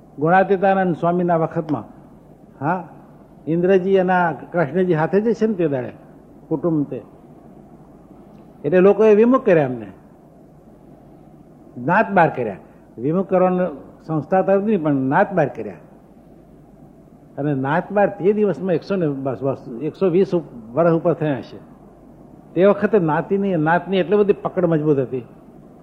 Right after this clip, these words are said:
હા, અત્યારે જોજો, ના, જ્ઞાતિઓની તો બહુ પકડ મજબૂત છે,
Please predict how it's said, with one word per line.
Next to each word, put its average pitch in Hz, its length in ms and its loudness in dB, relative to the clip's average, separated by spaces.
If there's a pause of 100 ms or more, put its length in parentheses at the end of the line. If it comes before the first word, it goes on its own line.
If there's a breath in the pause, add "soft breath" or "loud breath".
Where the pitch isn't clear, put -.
(200)
હા, 165 220 -4 (1080)
અત્યારે 190 420 4
જોજો, 190 260 4
ના, 160 280 2
જ્ઞાતિઓની 156 640 -2
તો 175 80 -4
બહુ 180 260 4
પકડ 196 300 0
મજબૂત 131 320 -2
છે, - 180 -20